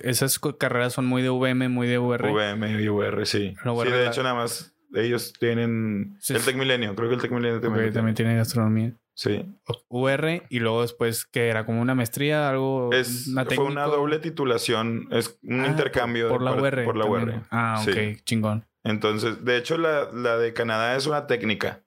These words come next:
Speaker 1: Ujú.
Speaker 2: O sea, es de un año nada más.
Speaker 1: Ah, va, va.
Speaker 2: Pero te revalidaban esas materias acá, güey. Entonces, ganabas un año, güey.
Speaker 1: Sí.
Speaker 2: Y además,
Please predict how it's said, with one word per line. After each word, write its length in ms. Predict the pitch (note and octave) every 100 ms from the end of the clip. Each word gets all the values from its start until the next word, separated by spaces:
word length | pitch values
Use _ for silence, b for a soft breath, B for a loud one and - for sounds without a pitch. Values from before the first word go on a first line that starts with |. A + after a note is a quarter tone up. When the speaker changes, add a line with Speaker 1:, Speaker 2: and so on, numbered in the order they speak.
| _ -
Speaker 1:
Ujú. 440 | A#2 A2 A2+ A2+ -
Speaker 2:
O 100 | G#2+
sea, 260 | G#2 G2+
es 180 | G2+ G2
de 80 | A2+
un 180 | A#2 A#2
año 220 | G#2+ A2
nada 200 | G#2+ F#2+
más. 340 | F#2+ F2 - -
Speaker 1:
Ah, 60 | A2
va, 180 | G#2 G#2
va. 180 | G#2+
Speaker 2:
Pero 220 | G#2+ A#2 A2+
te 80 |
revalidaban 640 | A#2 A2+ A2 G#2+ G#2 G#2+ A2+
esas 220 | G#2 A#2+
materias 560 | B2 A#2+ C3 B2+ B2+ -
acá, 360 | G#2 - A#2 A2
güey. 160 | A2
Entonces, 420 | A2 G#2+ G2 - _ -
ganabas 480 | F#2+ G#2 G2 G2 G2+
un 80 | G2+
año, 240 | A2+ C3
güey. 220 | - -
Speaker 1:
Sí. 80 | - -
Speaker 2:
Y 120 | G#2
además, 480 | G#2 G#2 G#2 -